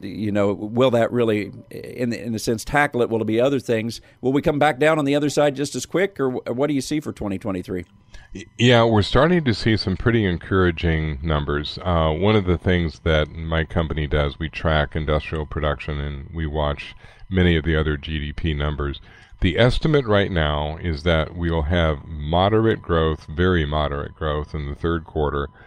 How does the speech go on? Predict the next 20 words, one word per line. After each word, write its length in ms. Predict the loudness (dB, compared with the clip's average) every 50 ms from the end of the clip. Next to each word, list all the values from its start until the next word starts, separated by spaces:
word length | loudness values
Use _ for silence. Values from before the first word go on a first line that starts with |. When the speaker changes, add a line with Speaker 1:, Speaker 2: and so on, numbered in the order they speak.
| -20 -20 _ _ -16 -8
Speaker 2:
probably 580 | -2 2 4 4 4 4 4 2 4 4 2 2
sink 440 | 2 0 0 2 2 2 2 0 0
down 420 | 2 2 2 2 2 0 0 -2
into 540 | -2 -2 -4 -4 -4 -4 -2 -2 -2 -2 -2
more 320 | -4 -4 -2 -2 -2 0
negative 500 | 0 0 -2 0 0 0 -2 -2 -4 -6 -10 -8
growth 460 | -2 0 0 0 0 -2 -4 -6 -8
in 220 | -8 -6 -6 -6 -8
fourth 360 | -6 -2 0 0 0 -2 -2
quarter 380 | -2 0 0 2 2 0 0
of 80 | -2 -2
this 260 | -4 -6 -6 -6 -4
year 240 | -4 -2 -2 -2 -2
and 140 | -4 -6 -8
the 40 | -10
first 360 | -8 -4 -4 -4 -4 -4 -6
quarter 340 | -4 -2 -2 -2 -2 -2 -4
of 80 | -4
next 320 | -2 -2 -2 -2 -4 -4 -4
year, 220 | -2 -2 -2 -4